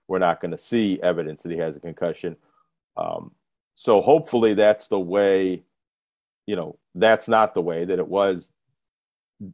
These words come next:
undertaken properly by these doctors. Maybe they made some mistakes. Hopefully the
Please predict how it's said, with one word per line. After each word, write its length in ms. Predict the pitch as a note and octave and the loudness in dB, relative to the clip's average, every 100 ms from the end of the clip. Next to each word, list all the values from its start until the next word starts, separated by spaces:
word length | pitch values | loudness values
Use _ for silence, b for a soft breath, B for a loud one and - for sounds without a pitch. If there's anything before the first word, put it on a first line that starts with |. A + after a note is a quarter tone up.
| _ | _
undertaken 540 | A2+ G#2 F#2+ G#2 F#2 F2 | -4 -2 -2 -2 -4 -4
properly 480 | - F2 E2+ F2+ F2 | 2 2 2 -4 -2
by 180 | E2+ | -4
these 200 | D#2+ E2+ | -4 -8
doctors. 500 | - D#2+ D#2 F#2+ F#2 | -6 -6 -4 -6 -6
Maybe 320 | F#2 F#2 F#2+ G2+ | -2 0 2 2
they 160 | F#2 | 2
made 240 | F2+ F2 - | 2 -2 -4
some 160 | F#2 | -10
mistakes. 560 | E2+ - F#2 F#2 - - _ _ _ _ _ _ _ _ _ _ _ | -10 -4 0 0 -2 -20 _ _ _ _ _ _ _ _ _ _ _
Hopefully 580 | - A2+ G#2 - G2+ G2 | -2 0 2 2 2 2
the 400 | F2 F#2 F2+ E2 | 2 -2 -2 -6